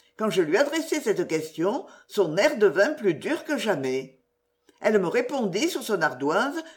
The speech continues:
par ces tristes paroles. « Je n'ai pas un ami au monde, je n'ose pas vivre seule. » C'est sa raison. C'est affreux, n'est-ce pas, sir Patrick ?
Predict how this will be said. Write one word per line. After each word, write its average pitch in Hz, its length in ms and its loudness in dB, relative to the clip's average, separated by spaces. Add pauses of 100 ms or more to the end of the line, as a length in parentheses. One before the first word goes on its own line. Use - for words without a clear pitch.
par 202 140 -2
ces - 160 2
tristes 302 420 -2
paroles. « 151 520 2 (840)
Je 233 120 -2
n'ai 208 140 2
pas 302 340 2
un 311 120 -2
ami 233 240 0
au 185 100 4
monde, 202 460 -2 (260)
je 170 160 0
n'ose 247 460 0
pas 294 160 2
vivre 269 300 0
seule. » 135 640 0 (800)
C'est 320 180 0
sa 320 160 4
raison. 156 640 2 (480)
C'est 330 220 0
affreux, 269 500 2
n'est-ce 190 240 -2
pas, 214 200 0
sir 330 260 -2
Patrick ? 156 760 -2